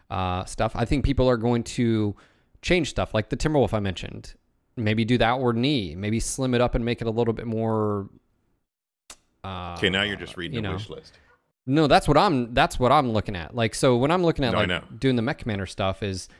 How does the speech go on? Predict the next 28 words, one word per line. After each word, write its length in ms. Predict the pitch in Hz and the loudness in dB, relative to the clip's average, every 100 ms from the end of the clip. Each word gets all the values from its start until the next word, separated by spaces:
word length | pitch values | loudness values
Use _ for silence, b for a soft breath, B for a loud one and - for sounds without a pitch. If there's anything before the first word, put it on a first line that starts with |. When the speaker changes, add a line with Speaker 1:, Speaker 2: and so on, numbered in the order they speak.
| - | -2
Speaker 1:
there's 180 | 117 | 0
higher 300 | - 110 104 | 2 4 4
level 200 | 90 85 | 4 2
stuff. 300 | 85 - 82 | -2 -6 -8
Like, 220 | 92 90 - b b | -6 -8 -10 b b
okay, 320 | - - 90 | -6 -4 -4
we're 120 | 98 92 | -4 -4
gonna 120 | 90 | -6
Speaker 2:
Yeah. 40 | |
Speaker 1:
have 120 | 90 - | -6 -6
to 200 | 92 92 | -6 -4
do 240 | 92 95 | -4 -4
some 240 | - 101 | -2 -4
U 180 | 98 104 | -2 2
I. 180 | 98 90 | 4 2
We're 100 | 85 | 0
gonna 180 | 92 90 | -4 -4
have 120 | 87 | -4
to 60 | 98 | -4
do 140 | 92 | -6
some, 380 | 90 101 92 98 | -4 -4 -6 -6
you 80 | 92 | -6
know, 80 | 87 | -6
point 260 | - 98 | -4 -6
and 100 | 95 | -8
click 280 | - 107 - | -8 -8 -8
stuff 340 | - 85 82 | -8 -8 -8
and, 220 | 82 85 | -10 -12